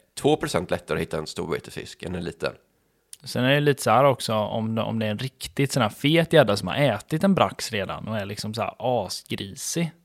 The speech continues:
Speaker 2: Vill den ha en till sån, eller vill den ha en liten snack efter, liksom?
Speaker 1: Det är frågan.
Speaker 2: Det är frågan,
Speaker 1: Det är
Speaker 2: alltså.
Speaker 1: jättesvårt.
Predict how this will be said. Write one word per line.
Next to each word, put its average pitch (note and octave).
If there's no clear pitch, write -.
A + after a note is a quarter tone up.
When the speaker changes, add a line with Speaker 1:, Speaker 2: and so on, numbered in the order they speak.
Speaker 2:
Vill A#2
den C3+
ha C3
en G2
till F#3
sån, G2
eller G2+
vill A2
den A2
ha G#2
en F#2
liten G2
snack C#3
efter, F#3
liksom? G2
Speaker 1:
Det F2
är E2+
frågan. -
Speaker 2:
Det D#3+
är F3+
frågan, D#3
Speaker 1:
Det F3
är -
Speaker 2:
alltså. G#2+
Speaker 1:
jättesvårt. B2+